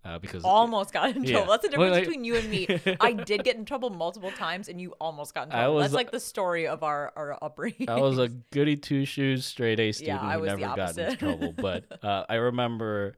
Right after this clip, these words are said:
Speaker 1: I was talking about Pokemon cards with one of my friends, and he mentioned that he had a Wartortle card.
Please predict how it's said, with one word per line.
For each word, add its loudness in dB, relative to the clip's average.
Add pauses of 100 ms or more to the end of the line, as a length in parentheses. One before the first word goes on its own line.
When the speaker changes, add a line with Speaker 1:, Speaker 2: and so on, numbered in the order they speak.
(580)
Speaker 1:
I -2
was -2
talking -2
about -2
Pokemon -8
cards -8
with -14
one -12
of -10
my -8
friends, -8
and -10
he -12
mentioned -14
that -12
he -10
had -8
a -4
Wartortle -8
card. -16